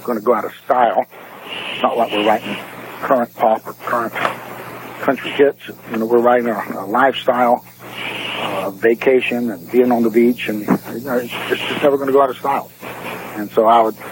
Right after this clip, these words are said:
you know, those of you out there, I'd just like to thank you for allowing me to, you know, have that photo al-, album of my life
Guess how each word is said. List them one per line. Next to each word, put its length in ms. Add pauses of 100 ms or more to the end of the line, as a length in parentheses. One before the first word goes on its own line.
(280)
you 60
know, 160 (380)
those 200
of 100
you 100
out 160
there, 100
I'd 140
just 160
like 160
to 60
thank 300
you 80
for 180
allowing 440
me 120
to, 140 (720)
you 60
know, 120
have 220
that 200
photo 440
al-, 120
album 340
of 120
my 140
life 340